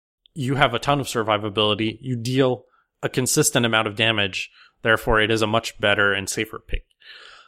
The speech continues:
Uh, Healing Aura is just kind of worthless because fifteen percent is not enough. Um,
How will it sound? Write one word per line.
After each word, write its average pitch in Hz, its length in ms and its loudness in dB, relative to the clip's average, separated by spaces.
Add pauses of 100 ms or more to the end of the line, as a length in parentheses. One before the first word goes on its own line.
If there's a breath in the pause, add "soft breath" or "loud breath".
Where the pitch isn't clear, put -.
(200 loud breath)
Uh, 104 300 2 (160)
Healing 233 400 4
Aura 127 420 6 (160)
is 120 300 0
just 135 320 -2
kind 131 260 0
of 113 180 -8
worthless 120 460 0
because 123 320 -4
fifteen 139 580 -2
percent 123 460 -2
is 117 240 -4
not 107 240 2
enough. 104 420 -6 (360 loud breath)
Um, 101 600 0